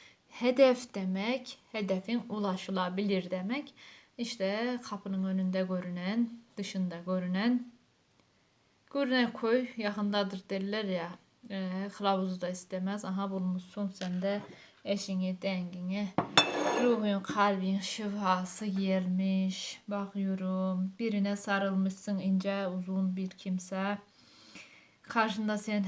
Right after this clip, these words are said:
karşısında heybətlisin sen, ona görə bir tık uzunsun. Ee, bu kişinin gəlməsi ilə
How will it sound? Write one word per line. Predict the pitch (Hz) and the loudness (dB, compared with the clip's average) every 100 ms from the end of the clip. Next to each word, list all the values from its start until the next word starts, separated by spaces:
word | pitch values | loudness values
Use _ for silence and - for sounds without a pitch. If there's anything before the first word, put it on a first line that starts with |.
| 185 - | -4 -4
karşısında | 202 190 - 202 202 | -4 -4 -2 0 0
heybətlisin | 196 196 196 190 - - 196 190 | -2 -2 -2 -4 -8 -8 -4 -4
sen, | - 202 196 | -2 -2 0
ona | 185 190 190 | 0 2 2
görə | 190 190 196 196 | 0 -2 -2 -4
bir | 190 | -8
tık | - 196 - - | -10 -10 -10 -6
uzunsun. | 185 180 185 185 - 196 196 196 - - - - _ _ _ - | -4 0 0 0 -4 -2 0 0 -4 -20 -20 -20 _ _ _ -4
Ee, | 202 202 190 190 185 185 196 | -2 0 0 0 0 0 0
bu | 262 | -2
kişinin | 254 247 254 262 254 | -2 0 2 4 4
gəlməsi | 240 233 240 247 240 - 262 | 6 6 6 6 4 0 2
ilə | 233 | 4